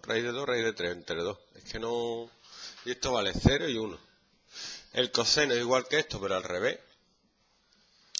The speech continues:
Esto yo, yo entiendo que hay gente que lo ve difícil. Lo entiendo.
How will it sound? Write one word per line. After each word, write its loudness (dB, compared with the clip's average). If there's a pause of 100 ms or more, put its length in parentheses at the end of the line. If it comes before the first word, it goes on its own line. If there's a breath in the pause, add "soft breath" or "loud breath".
(120)
Esto -8
yo, -4 (120)
yo 0
entiendo -4
que -2
hay 0
gente -8
que -2
lo -2
ve -2
difícil. -6 (640)
Lo -20
entiendo. -16